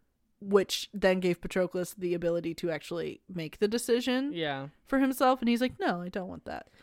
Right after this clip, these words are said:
Speaker 2: I
Speaker 1: And I like that.
Speaker 2: think it's adorable 'cause it's almost like just a little modern family planning bit of,
Speaker 1: <laughs>
Speaker 2: a bit of time.
Speaker 1: "Do you want a child?"
Speaker 2: And it's adorable to me.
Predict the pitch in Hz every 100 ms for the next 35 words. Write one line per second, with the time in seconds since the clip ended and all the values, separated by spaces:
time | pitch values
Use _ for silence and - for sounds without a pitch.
0 | _ _ 196 196 196 208 302 294 180 -
1 | - 254 233 285 - 349 226 190 196 190
2 | 214 247 226 214 202 190 220 - 240 -
3 | 208 - 190 175 170 156 143 143 151 156
4 | 160 147 156 175 196 185 185 190 196 196
5 | 190 - 285 311 320 247 226 220 220 -
6 | 233 226 208 175 220 269 - 175 220 226
7 | 220 294 220 233 214 220 220 240 233 240
8 | 247 247